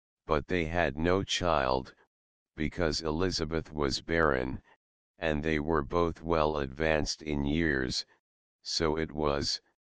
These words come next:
that while he was serving as priest before God in the order of his division,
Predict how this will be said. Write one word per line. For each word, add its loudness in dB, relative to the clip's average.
that 0
while 2
he 0
was 0
serving 0
as -2
priest 0
before 0
God 2
in -2
the 0
order 2
of -4
his -2
division, -2